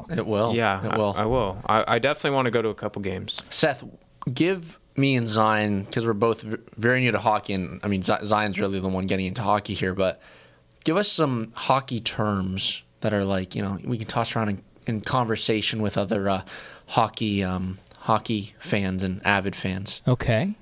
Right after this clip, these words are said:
Speaker 3: here
Speaker 1: Just,
Speaker 3: we go.
Speaker 1: just some general.
Speaker 3: Some general terms.
Speaker 1: Yeah.
Speaker 3: Well, we already talked about offsides on this show
Speaker 1: We did.
Speaker 3: a little while back. We also have icing. I'm not,
Speaker 1: Oh.
Speaker 3: I'm not gonna tell y'all what these are.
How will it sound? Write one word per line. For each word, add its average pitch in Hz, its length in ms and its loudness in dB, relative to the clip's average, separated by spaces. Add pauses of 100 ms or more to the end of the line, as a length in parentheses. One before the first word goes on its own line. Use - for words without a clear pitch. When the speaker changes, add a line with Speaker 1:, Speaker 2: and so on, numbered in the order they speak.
Speaker 3:
here 120 160 4
Speaker 1:
Just, 110 160 2
Speaker 3:
we 143 60 4
go. 180 40 4
Speaker 1:
just 139 160 0
some 143 140 0
general. 101 340 0
Speaker 3:
Some 127 220 4
general 127 300 4
terms. 127 280 4
Speaker 1:
Yeah. 98 140 2
Speaker 3:
Well, 123 180 4
we 131 120 6
already 170 220 6
talked 180 220 4
about 156 140 6
offsides 151 640 4
on 110 100 2
this 101 140 -2
show 101 300 2
Speaker 1:
We 101 80 2
did. 98 280 0
Speaker 3:
a 117 60 2
little 110 220 2
while 98 240 0
back. 101 400 -2 (340)
We 120 160 4
also 127 200 4
have 117 200 2
icing. 170 560 2 (960)
I'm 143 60 4
not, 156 160 4
Speaker 1:
Oh. 185 40 -2
Speaker 3:
I'm 143 120 4
not 185 120 6
gonna 147 120 -4
tell 147 120 4
y'all 131 140 4
what 120 120 2
these 110 140 2
are. 95 180 -2